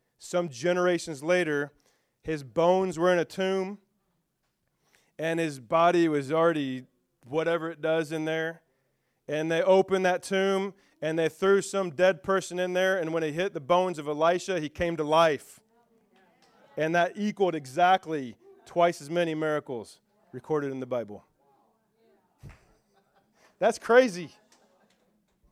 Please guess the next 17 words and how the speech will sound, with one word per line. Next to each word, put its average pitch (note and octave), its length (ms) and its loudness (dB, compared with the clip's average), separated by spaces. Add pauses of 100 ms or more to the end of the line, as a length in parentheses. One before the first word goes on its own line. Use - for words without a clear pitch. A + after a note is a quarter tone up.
(400)
That's F3+ 200 -2
crazy. G3+ 560 2 (1300)
So - 180 -4
he A3+ 140 -2
walked A#3 380 4
in A#3 100 -4
the A3 80 0
double A#3 380 4
portion. A3 640 2 (1200)
And G3 160 0
it's G#3 120 -6
such A#3+ 280 0
a A3 120 2
prophetic G#3+ 640 -2
picture F#3+ 600 -2 (560)
of F3 160 0
Jesus F3+ 880 -6